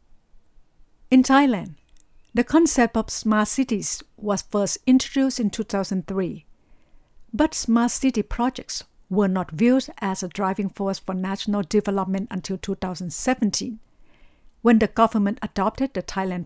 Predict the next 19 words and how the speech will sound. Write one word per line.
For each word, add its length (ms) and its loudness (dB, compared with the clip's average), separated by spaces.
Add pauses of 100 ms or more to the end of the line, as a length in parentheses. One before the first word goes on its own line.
four 180 2
point 320 -4
zero 280 -6
policy, 680 -6 (840)
the 100 -4
twenty-year 640 4
national 460 0
strategies, 800 -6 (640)
and 140 2
the 40 0
twelfth 440 -2
National 440 -2
Economic 520 -4
and 100 -6
Social 420 -2
Development 680 -4
Plan. 420 -8 (1400)
These 320 2
policies 880 -4